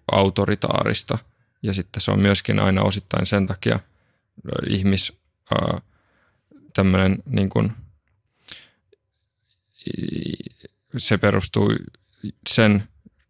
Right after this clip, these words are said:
määrän ihmisiä, jotka on saanut sit päättää siitä, miten se erityiskohtelu toteutetaan, niin heidän näkemyksensä siitä versus sit, jos olisi vaan vapaata. Niin toi, toi mä luulen, että on se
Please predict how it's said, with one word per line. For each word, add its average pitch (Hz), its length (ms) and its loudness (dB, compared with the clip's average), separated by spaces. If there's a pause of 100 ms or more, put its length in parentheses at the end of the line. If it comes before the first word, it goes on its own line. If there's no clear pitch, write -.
(160)
määrän 98 380 4
ihmisiä, 98 400 2
jotka 98 200 -2
on 104 80 2
saanut 101 220 0
sit - 240 -4
päättää 101 380 0
siitä, 104 260 -2
miten 95 240 0
se 98 100 0
erityiskohtelu 98 1300 -4 (300)
toteutetaan, 107 680 -2 (220)
niin 98 160 2
heidän 98 380 0 (200)
näkemyksensä - 760 -2
siitä - 380 -4 (500)
versus - 320 -2
sit, - 180 -6
jos 104 160 -4
olisi 101 260 -4 (280)
vaan - 140 -4 (460)
vapaata. 107 420 0
Niin 110 120 2
toi, 107 180 4
toi 104 180 4
mä 98 120 4
luulen, 104 220 2
että 110 140 -2
on 110 80 2
se 110 160 -6